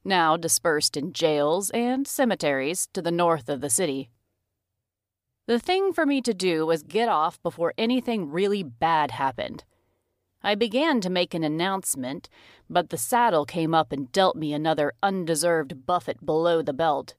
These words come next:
The word that bumped out of me wasn't the one I started. This was a city horse, and he must have been used to bad language, but he gave a startled jump and took it as a command to break into a gallop.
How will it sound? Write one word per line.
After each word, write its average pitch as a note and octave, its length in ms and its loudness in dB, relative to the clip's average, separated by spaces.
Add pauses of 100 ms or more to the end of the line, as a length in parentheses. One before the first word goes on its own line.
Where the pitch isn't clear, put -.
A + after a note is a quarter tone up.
(680)
The E3+ 140 2
word F#3+ 360 2
that D3 180 0
bumped F3+ 260 -2
out F3+ 220 2
of C#3 80 -6
me D3+ 160 -2
wasn't F3 380 -2
the E3+ 80 2
one F3+ 180 0
I E3 100 0
started. D#3+ 640 -2 (1300)
This F4 320 0
was A#3 200 0
a G#3+ 120 2
city A#3+ 360 0
horse, D3 440 0
and E3 220 -2
he E3 100 -2
must E3 280 -2
have D3 80 -6
been D#3 160 0
used E3+ 320 -2
to E3 80 -2
bad E3 320 2
language, D#3 580 0 (380)
but A3 180 0
he B3 80 2
gave B3+ 260 2
a G#3+ 80 2
startled G3+ 640 0
jump F#3+ 320 0
and C#3+ 220 -4
took B3+ 180 -2
it F#3 80 2
as D3+ 160 2
a D3 60 2
command F3+ 560 -2
to D#3+ 80 -4
break F3+ 320 0
into F3+ 220 0
a D3+ 40 2
gallop. D#3 560 2